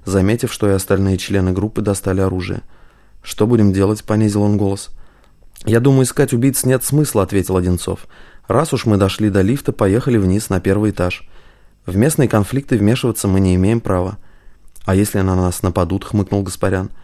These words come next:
Полковник остался спокоен. «Будем действовать адекватно. Помогите мне». Втроём с Володей Рузаевым они оттащили труп незнакомца к стене и вернулись в кабину лифта, где Ивашура разглядывал стенки кабины,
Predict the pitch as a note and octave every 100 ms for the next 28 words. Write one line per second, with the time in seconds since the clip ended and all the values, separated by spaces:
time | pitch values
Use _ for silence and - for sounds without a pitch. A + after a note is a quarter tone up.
0 | - - - - - F#2 A#2 B2+ A#2 A2
1 | F#2 G2 G#2 - G2+ F#2 F2 - - -
2 | - - - G2+ F3+ F3+ B2+ D3+ D#3 C#3+
3 | A2+ G#2+ G2+ G#2+ - G2 G2+ G#2+ - -
4 | A2 A#2+ G#2 - F#2 G2 - - - _
5 | - _ _ - - G#2+ E3+ D3+ A2 A2+
6 | B2+ G#2+ G2 G2 D3 D3+ C3+ - G#2 B2+
7 | C3 A2 G#2+ - G#2 G2 G2+ G2 F#2 F#2+
8 | G#2 B2+ - - - - G2 C#3 D3 -
9 | - - G#2+ G#2 G#2 D#3 E3 D3+ - G#2+
10 | A#2 B2 A2 F#2 F#2 E2+ F#2+ F#2 F#2 D3
11 | C3+ A#2 G2+ F#2 G2 A2+ G#2 G#2 - G2+
12 | G2+ G2+ G#2 G2+ E2+